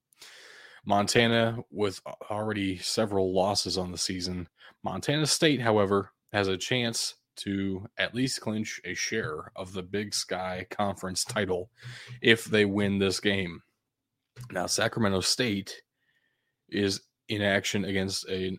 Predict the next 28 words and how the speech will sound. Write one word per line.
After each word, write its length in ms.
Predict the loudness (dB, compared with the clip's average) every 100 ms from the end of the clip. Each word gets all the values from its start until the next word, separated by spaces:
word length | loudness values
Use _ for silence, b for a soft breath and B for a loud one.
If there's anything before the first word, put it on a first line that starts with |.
| 2
unranked 680 | 4 4 2 0 0 -2 -10 -4
U 180 | 0 2
C 300 | 2 -2 -2
Davis 640 | -2 -2 -2 0 -2 -4 -8
team, 400 | -4 -2 -2 -4 -8 -8
at 80 | -6
least 200 | -4 -4
according 300 | -4 -4 -2
to 60 | -4
the 80 |
Coaches 380 | 0 0 0 -4
Poll. 320 | -2 -2 -2
They 100 | -2
are 220 | -2 -2 -4
ranked 300 | -4 -6 -8
in 80 |
the 120 | -6 -6
F 120 | -4
C 220 | -4 -4
S 360 | -6 -6 -6 -8 b b b
Stats 420 | 0 2 2 -2
Perform 600 | -8 -4 -2 -2 -2 -6 -10 -4
poll. 440 | -4 -4 -6 -8 _ _ B B B B B B
Uh, 280 | -8 -6 -6 -10 _ _
but, 340 | 4 6 6 2 _ _ _ _ _ _ _ _ _ _ _ _ -2
yeah, 260 | 2 2
Sacramento 460 | 4 4 4 4 4
State, 340 | 4 2 0